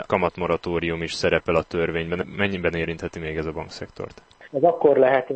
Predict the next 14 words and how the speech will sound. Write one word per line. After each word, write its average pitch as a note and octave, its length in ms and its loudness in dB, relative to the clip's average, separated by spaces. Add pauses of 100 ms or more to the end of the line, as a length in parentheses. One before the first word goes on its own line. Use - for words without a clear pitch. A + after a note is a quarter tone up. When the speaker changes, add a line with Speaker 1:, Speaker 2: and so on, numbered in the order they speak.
(100)
Speaker 2:
negatív B2+ 440 4
a B2 80 6
bankok B2 440 0
számára A#2+ 440 6
elsősorban, C3+ 760 4 (340)
hogyha C#3 240 -2
a A#2+ 60 4
forrásköltségeik, C3 1040 4 (100)
illetve B2 300 -4
kockázati B2+ 540 2
költségeiknek B2 800 4
a B2 120 0
szintje B2 260 2
megemelkedik, C3+ 800 4